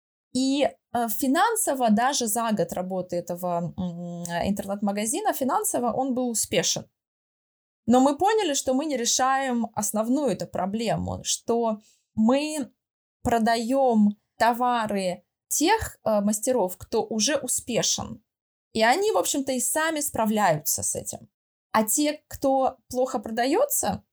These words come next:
и мы их продавать не можем. Потому что, ну, в общем-то, в-, часто и самой не хотелось покупать эту продукцию, да, и мы ее в итоге н-, и, и не выставляли. То есть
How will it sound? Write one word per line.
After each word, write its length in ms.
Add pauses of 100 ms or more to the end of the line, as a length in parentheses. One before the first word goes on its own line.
(320)
и 100
мы 160
их 120
продавать 460
не 100
можем. 480 (360)
Потому 340
что, 580
ну, 340
в 80
общем-то, 460 (160)
в-, 280
часто 380
и 140
самой 320
не 80
хотелось 360
покупать 380
эту 120
продукцию, 580
да, 200
и 120
мы 160
ее 160
в 80
итоге 280
н-, 280
и, 140 (120)
и 80
не 200
выставляли. 640
То 100
есть 200